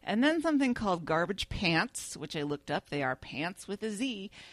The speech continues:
And as far as I can tell, they're just, like, wrappers that, that go on your garbage can, so you can dress up your garbage can. Like,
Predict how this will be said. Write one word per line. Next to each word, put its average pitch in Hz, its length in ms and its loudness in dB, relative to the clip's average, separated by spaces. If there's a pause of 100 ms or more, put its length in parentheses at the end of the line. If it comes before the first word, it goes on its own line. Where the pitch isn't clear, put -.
(260)
And 196 240 2
as 196 100 0
far 202 220 4
as 240 100 4
I 226 140 4
can 214 160 -4
tell, 175 420 0
they're 202 220 -2
just, 226 240 -8
like, 190 140 -2
wrappers 180 540 2
that, 160 120 -8
that 147 220 -2
go 165 240 2
on 147 320 2
your 143 240 -4
garbage 143 440 -4
can, 123 340 -8
so - 120 -8
you 156 140 -4
can 156 240 -6
dress 151 360 -4
up 147 220 -4
your 139 100 -6
garbage 135 420 -6
can. 98 360 -12 (460)
Like, 156 220 -4